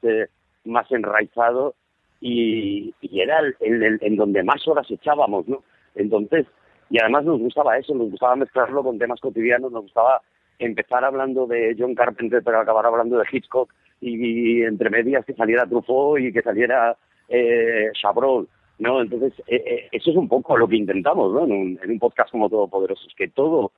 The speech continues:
que todo quepa y que, y que además la gente que lo esté escuchando, pues, pues lo, lo escuche, se lo pase bien, se divierta, son gente con muchísimo talento y la verdad es que nos lo pasamos muy bien, ¿no?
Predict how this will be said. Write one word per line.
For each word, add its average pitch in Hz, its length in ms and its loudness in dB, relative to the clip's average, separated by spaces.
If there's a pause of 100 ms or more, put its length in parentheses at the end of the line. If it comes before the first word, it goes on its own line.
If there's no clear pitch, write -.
(260)
que 101 120 0
todo 131 560 0
quepa 151 440 -2 (480)
y 113 180 -10
que, 85 680 -10
y 87 80 -12
que 87 100 -4
además 87 300 0
la 110 120 -4
gente 113 220 -4
que 110 60 -2
lo 107 80 -2
esté 117 140 -4
escuchando, 107 460 -4
pues, 131 220 -2 (540)
pues 90 240 0
lo, 85 360 2
lo 82 140 0
escuche, 113 320 -2
se 117 80 -2
lo 110 100 2
pase 110 220 0
bien, 113 300 2
se 117 80 2
divierta, 110 540 0
son 85 180 -12
gente 92 260 -6
con 95 180 -8
muchísimo 98 440 -4
talento 104 460 0 (420)
y 110 120 0
la 95 140 2
verdad 85 220 -2
es - 80 -6
que 98 100 0
nos 95 240 2
lo 87 80 2
pasamos 98 340 0
muy 82 160 0
bien, 78 320 0
¿no? 87 100 -2